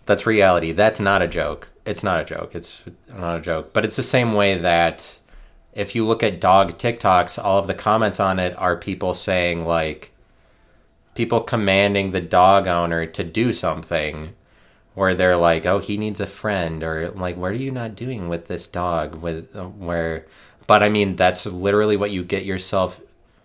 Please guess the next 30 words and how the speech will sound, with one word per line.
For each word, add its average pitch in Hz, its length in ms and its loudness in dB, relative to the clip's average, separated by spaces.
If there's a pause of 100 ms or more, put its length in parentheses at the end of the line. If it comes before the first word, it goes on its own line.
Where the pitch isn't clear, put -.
(360)
involved 101 600 4
in 82 360 -4
with 90 280 -4
the 95 80 -6
dog 85 260 2
culture. 85 340 -4
At 78 120 -6
the 85 80 -8
point 92 200 -8
that 92 140 -10
you're 85 140 -4
getting 95 240 -6
a 90 40 -4
dog, 85 380 0
you 92 240 -4
are 101 220 0
involving 92 420 -2
yourself 85 400 -4
with 85 360 -6
this 87 220 -6
world 85 280 -2
of, 80 120 -8
like, 82 380 -4
you 87 100 -6
need 92 140 -6
to 92 80 -6
keep - 240 -10
pleasing 92 400 -6
a 87 60 -6
dog 85 480 0